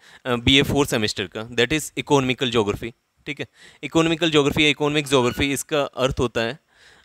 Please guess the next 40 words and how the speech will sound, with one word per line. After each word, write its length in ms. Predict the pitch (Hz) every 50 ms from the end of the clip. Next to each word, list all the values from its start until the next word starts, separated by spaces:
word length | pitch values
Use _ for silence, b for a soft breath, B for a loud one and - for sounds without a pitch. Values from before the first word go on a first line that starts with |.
| b -
आर्थिक 360 | 107 113 123 - - 151 127
भूगोल, 400 | 127 117 110 95 101 92 98 117 - _ _ -
जिसमें 280 | 120 139 151 - 185
हम 160 | 175 185 175
धन 280 | 139 120 107 123 147 160
के 140 | 139 - 147
बारे 240 | 117 101 90 87 92
में 80 | 87
पढ़ेंगे, 260 | - 90 85 90 104
पैसे 360 | 110 - 151 139 139 - - 147
के 140 | 139 151
बारे 200 | 120 104 90 85
में 100 | 85 82
पढ़ेंगे, 280 | - 85 80 78 78 - 85 _ _ b b b b b b
यानी 140 | 156 170 156
जितनी 320 | 147 156 156 170 170 175
भी 200 | 175 180 175 - - 123
हमा-, 280 | 127 147 151 151 156 - 147
हमारी 380 | 139 143 143 147 156 165 165
जो 160 | 151 151 151 147
भी 120 | 160 160
आर्थिक 340 | 139 127 127 127 - 151 127
गतिविधियाँ 500 | 123 117 - - 131 123 135 131 123 123
हैं, 140 | 110 110 123
जो 120 | 139 156
भी 100 | 151 160
हमारी 200 | 156 151 151 156
गतिविधियाँ 480 | 139 127 113 - 131 127 120 104 85 78
हैं, 80 | 76 - _ _ _ b b b b b b b b b b b -
उससे 340 | 170 165 - - - 202 190
जो 120 | 175 190
पैसा 360 | - - 135 127 123 - 185
कम 260 | 165 - 165 139 123
रहा 120 | 104 87 80
है, 80 | 69 - _ _ _ _ _ _ _
ठीक 160 | - 175 - 131
है, 80 | - _ b b b b b b b b _ _ -
तो 160 | 180 170 - _ -
उस, 300 | 190 180 175 - - - -
यानी 360 | - 160 165 151 160 165 170